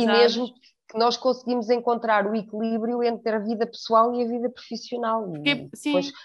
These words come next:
Speaker 1: Porque é isso, a vantagem de uma pro-, da, da produti-, da produtividade também tem que ser essa. Porque se for só ter mais produtividade para ser, para termos cada vez mais trabalho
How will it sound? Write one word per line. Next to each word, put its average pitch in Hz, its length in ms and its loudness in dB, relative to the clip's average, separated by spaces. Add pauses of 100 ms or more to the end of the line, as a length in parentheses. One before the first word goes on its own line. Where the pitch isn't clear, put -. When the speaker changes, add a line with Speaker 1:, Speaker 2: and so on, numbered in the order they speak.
(1200)
Speaker 1:
Porque - 160 -2
é 294 60 6
isso, 320 360 4
a 277 60 0
vantagem 240 460 -2
de 233 60 -2
uma 226 180 -4
pro-, 202 160 -8
da, 220 160 -4
da 202 280 -8
produti-, 214 600 -10
da 202 180 -6
produtividade 202 840 -8 (140)
também 240 280 0
tem 262 140 -4
que 247 80 -8
ser 277 180 -6
essa. 294 460 -4 (580)
Porque - 160 -14
se - 100 -8
for 208 220 -2
só 202 460 -4 (180)
ter 214 140 -6
mais 208 560 -2
produtividade 190 880 -6 (760)
para 196 200 -4
ser, 196 340 -6
para 214 100 -8
termos 214 280 -6
cada 247 260 -6
vez 240 140 -2
mais 233 240 -2
trabalho 202 720 -6